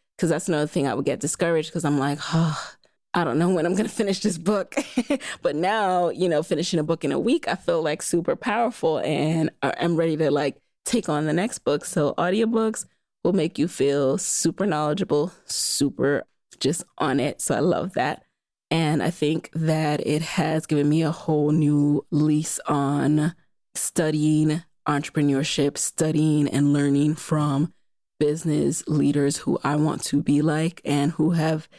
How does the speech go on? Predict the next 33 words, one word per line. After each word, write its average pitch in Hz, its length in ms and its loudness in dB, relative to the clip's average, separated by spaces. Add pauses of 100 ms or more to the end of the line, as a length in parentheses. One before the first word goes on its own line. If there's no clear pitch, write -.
success - 400 -2
that - 140 0
I 135 100 -2
want - 280 -2
to - 140 -2
replicate. 190 600 -2 (280)
And 156 100 2
it's 156 220 -2
made 156 220 4
me 151 240 4
realize 151 600 0
that 160 420 0
I - 120 -2
can 320 280 0
get 139 220 -2
through 151 120 2
this - 160 0
content. 147 480 -2
It's, - 200 -4
it's - 180 0
almost 226 340 0
like, 185 280 0 (360)
you 180 100 2
know, 170 260 0 (220)
I, - 260 2
I've 160 380 -4
created 165 340 0
a 151 60 0
whole 165 220 0
new 151 180 2
curriculum 147 560 0
for 156 140 0
myself. 143 560 -2